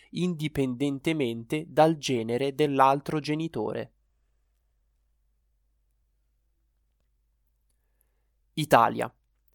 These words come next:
The Table, nuova idea di ristorazione a Verona. Micol Zornella,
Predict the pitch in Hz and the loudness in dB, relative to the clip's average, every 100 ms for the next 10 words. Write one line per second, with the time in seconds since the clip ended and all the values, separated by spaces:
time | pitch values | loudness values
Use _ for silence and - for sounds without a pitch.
0 | _ _ _ - 127 175 165 113 113 117 | _ _ _ -8 4 4 6 0 0 -6
1 | 113 _ _ 135 135 156 175 160 131 139 | -8 _ _ -2 6 8 8 8 6 6
2 | 160 170 139 127 127 160 - 165 165 - | 8 6 4 0 2 0 0 2 2 4
3 | - - 131 131 151 165 - 151 147 165 | 4 4 2 0 -2 -4 0 2 2 0
4 | 131 101 127 117 _ _ _ _ _ _ | 0 -4 -8 -12 _ _ _ _ _ _
5 | _ _ 131 156 156 180 214 160 147 147 | _ _ 2 2 6 6 6 4 2 2
6 | 143 113 117 113 131 | 0 -4 -4 -2 -4